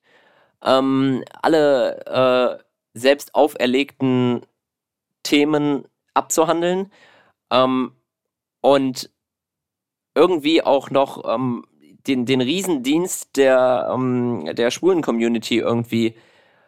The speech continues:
äh, auf sich zu nehmen, da der erste Film zu sein und die ganze Zeit mit diesem Druck auch agiert hat. Das heißt, der Film hat nicht wirklich eine, ähm, interessante Story erzählt, der Film hatte keine interessanten Figuren, der Film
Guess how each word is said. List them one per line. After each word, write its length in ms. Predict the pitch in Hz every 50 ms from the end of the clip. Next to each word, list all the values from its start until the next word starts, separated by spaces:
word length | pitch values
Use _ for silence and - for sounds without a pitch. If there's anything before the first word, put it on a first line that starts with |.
| _ _ _ _ _ -
äh, 200 | 120 120 117 110
auf 280 | - - 127 156 165
sich 200 | - 160 151 -
zu 120 | - - 151
nehmen, 420 | 143 139 139 139 139 139 139 - - -
da 140 | - 131 123
der 100 | 131 120
erste 280 | 90 120 127 - 127 113
Film 200 | - 127 123 -
zu 120 | - 104
sein 180 | 101 101 90 107
und 80 | 117
die 80 | 131 123
ganze 200 | 139 151 151 -
Zeit 120 | 143 127
mit 160 | 135 127 113
diesem 240 | 131 127 117 113 107
Druck 260 | 113 110 135 143 - -
auch 220 | - 123 120 - -
agiert 380 | 113 113 104 113 117 117 -
hat. 220 | - 95 - - _ _ _ _ _
Das 120 | - 123 -
heißt, 140 | 139 143 -
der 80 | 151
Film 220 | 139 - 160 156 160
hat 120 | 165 160
nicht 180 | 165 147 135 -
wirklich 340 | 143 147 147 147 131 -
eine, 480 | 135 123 120 117 104 73 64 53 - -
ähm, 280 | - 120 117 110 110 - - - -
interessante 540 | - - 120 - - 110 - 123 117 110 110
Story 280 | - - 143 165 180
erzählt, 320 | 156 160 - - 160 156 -
der 100 | 127 -
Film 200 | - 127 120 123
hatte 200 | 131 - 135 117
keine 220 | - 123 117 107
interessanten 680 | 104 113 - 117 110 - 117 113 117 117 113 110 - -
Figuren, 500 | - - 120 107 117 151 170 170 160 160
der 120 | 135 120 113
Film 360 | - - 127 123 127 120 117